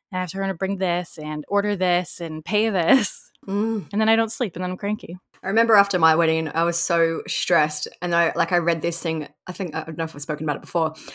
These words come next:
Speaker 2: there's actually a thing, like, and I'm, this isn't the right terminology, but people actually go into, like, a slump after their wedding 'cause they had so much to do, and now you're like, "Oh, now you've got <laughs> all this free time back and all this less stress, hopefully." So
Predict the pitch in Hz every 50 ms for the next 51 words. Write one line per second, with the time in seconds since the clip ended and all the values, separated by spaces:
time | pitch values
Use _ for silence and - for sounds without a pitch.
0 | - - - 180 185 190 180 - - - 202 196 196 196 - 175 170 170 165 160
1 | 151 - - - 190 190 185 170 185 175 - 180 160 180 160 160 160 147 - -
2 | 175 156 156 151 151 151 - 165 - 170 190 196 190 208 - 196 - - - 190
3 | 185 - 175 165 160 160 165 - 175 156 151 156 - - - - - - - -
4 | 151 160 156 156 160 - 165 165 165 - - 160 156 160 156 151 151 151 180 -
5 | 160 165 185 175 160 - - - 185 170 170 180 165 - - - - - 160 180
6 | 175 165 151 147 - 160 170 165 160 156 160 156 156 151 - - - 170 160 139
7 | 139 147 156 160 160 160 156 156 - 151 147 - - - 160 - _ - - -
8 | - - - _ - - 196 190 208 196 - - 185 180 165 - - 180 170 170
9 | 170 160 160 160 - 180 165 165 175 170 180 180 - - 165 170 170 165 - -
10 | - - - - - - 180 185 - - - 151 - - - - 160 151 147 156
11 | 175 175 - - 170 156 156 156